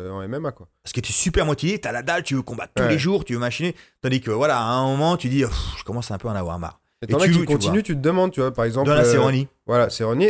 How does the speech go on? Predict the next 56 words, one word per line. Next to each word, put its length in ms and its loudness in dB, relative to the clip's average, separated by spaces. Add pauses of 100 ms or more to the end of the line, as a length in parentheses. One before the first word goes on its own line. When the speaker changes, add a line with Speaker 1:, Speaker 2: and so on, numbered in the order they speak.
Speaker 1:
mais, 160 6 (100)
et, 300 2
je 0 -
sais 80 -8
pas 100 -2
si 60 -4
t'as 100 2
vu, 140 0
là, 120 4
il 320 2
signe 300 -2
un 60 0
combat 240 2
avec, 140 0
euh, 120 2
Conor, 340 2
donc, 280 -4
euh, 180 0 (400)
il, 640 0 (520)
il 80 -2
va 100 2
pas 120 2
combattre 300 2
pour 120 0
le 100 2
titre, 420 -2
Speaker 2:
Mm. 120 -2 (380)
Speaker 1:
mais 280 2
en 100 4
termes 340 2
de, 440 0
d'argent, 520 2 (120)
Speaker 2:
Ouais. 180 -2 (140)
Speaker 1:
il 120 -2
a 60 0
quand 140 0
même 160 2
peut-être 280 0
fait 160 -2
bien, 280 4
de, 240 2
bien 220 2
fait 180 2
plutôt 300 0
de, 200 4
de 100 0
continuer 400 0
parce 200 2
que 340 2 (360)
il 80 2
a 80 6
cette 120 -2
opportunité-là, 720 2
Speaker 2:
Mhm, 40 2
Speaker 1:
quoi. 140 0
Speaker 2:
mhm. 180 -2